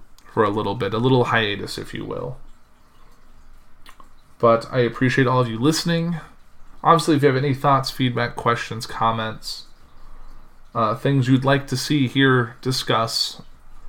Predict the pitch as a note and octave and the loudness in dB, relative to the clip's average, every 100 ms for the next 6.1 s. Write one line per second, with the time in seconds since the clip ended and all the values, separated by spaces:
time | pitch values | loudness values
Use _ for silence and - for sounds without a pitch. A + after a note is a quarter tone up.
0 | - - - D3+ F3+ - D3 C#3 C#3+ - | -12 -14 2 6 6 6 2 4 2 2
1 | C3+ B2+ B2+ A#2 A2+ A2+ G#2+ A2+ A2 G#2+ | 2 2 2 2 2 0 0 0 2 0
2 | A2 G#2+ - G#2+ G2 - - A#2+ B2 A2 | -2 -2 -2 -6 -6 -10 -2 -2 0 0
3 | A#2+ G#2+ G#2 - - - A2+ G#2+ G#2+ A2 | 0 -2 -4 -4 -10 -6 0 0 -2 -8
4 | - A2 - - - - - - - - | -10 -8 -8 -10 -12 -12 -14 -16 -20 -4
5 | B2+ B2 C3 A#2 A#2+ A#2+ A#2 C3 F3+ - | 0 2 2 0 2 0 0 -2 -2 -8